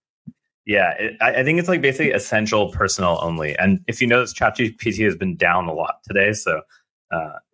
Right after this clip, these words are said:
it, it, um, I would say that it's showing. Um,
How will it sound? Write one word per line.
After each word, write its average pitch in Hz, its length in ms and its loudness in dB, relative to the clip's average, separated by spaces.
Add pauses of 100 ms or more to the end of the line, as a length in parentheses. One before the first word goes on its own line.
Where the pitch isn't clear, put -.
it, 87 120 -10 (120)
it, 85 160 -2 (640)
um, 98 200 0
I 95 60 4
would 92 160 -2
say 95 180 4
that 82 260 -4
it's 85 200 -6
showing. 76 400 0 (580)
Um, 110 560 0